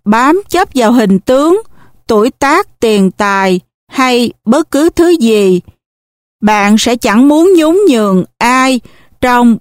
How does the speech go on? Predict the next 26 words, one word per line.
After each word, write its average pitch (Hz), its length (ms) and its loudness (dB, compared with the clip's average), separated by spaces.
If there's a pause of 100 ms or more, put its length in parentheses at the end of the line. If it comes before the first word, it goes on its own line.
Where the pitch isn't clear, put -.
bất 285 220 -2
cứ 330 260 0
hoàn 226 260 0
cảnh 208 360 0
nào. 196 440 0 (1200)
Tâm 269 360 2 (180)
buông 277 380 2
xả 190 600 -2 (300)
và 208 240 0
cởi 202 380 0
mở 214 580 2 (340)
sẽ - 160 -2
giúp 294 280 -2
bạn 185 340 0
sẵn 214 300 -2
sàng 202 400 -2 (120)
đón 262 220 0
nhận 196 240 0
những 254 220 0
bài 214 160 -2
học 208 240 -2 (100)
tuyệt 214 340 0
vời 202 400 0
của 196 400 -2
cuộc - 340 -4
sống. 254 340 -2